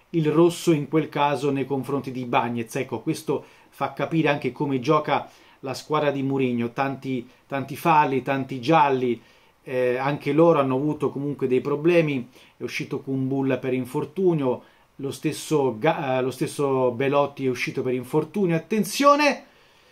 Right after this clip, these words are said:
uh, occasione per la Roma al novantesimo. Con, eh, Madì, attenzione, un tiro da fuori area,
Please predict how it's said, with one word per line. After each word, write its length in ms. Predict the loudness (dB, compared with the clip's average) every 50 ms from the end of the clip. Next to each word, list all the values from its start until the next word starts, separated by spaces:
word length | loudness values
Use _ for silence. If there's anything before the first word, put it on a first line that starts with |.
| _ _ _ _ _ _ _ _ -12
uh, 720 | -8 -6 -2 0 2 2 2 2 2 0 0 -2 -4 -6 -8 -12 -14 -16 -16
occasione 580 | -16 -16 -14 -10 -8 -6 -2 0 0 0 0 0
per 200 | -2 -2 -4 -2
la 120 | -2 0
Roma 260 | 2 2 2 2 0
al 80 | 0 0
novantesimo. 1080 | 0 -2 0 0 0 0 -2 -4 0 0 2 2 0 -2 -4 -4 -4 -4 -6 -6 -8 _ _ _ _ _ _ _
Con, 260 | -8 -6 -4 -2 -2 -2
eh, 180 | -2 -2 -4 -4
Madì, 480 | -4 -4 -4 -4 -4 -4 0 0 0
attenzione, 880 | 0 0 -4 -6 -6 -6 -8 -8 -6 -4 -2 -2 0 -2 -2 -4 -6 -10 _ _ -20 _ -20 -20 _ _ _ -20 -20 -20 _ _ _ _ _ _ _ _ -20 -20 _ _ _ _ -4
un 180 | 0 0 0 2
tiro 220 | 6 8 8 8
da 120 | 8 6
fuori 380 | 0 2 4 6 6 8 8 8
area, 540 | 8 8 6 6 6 6 4 4 2 0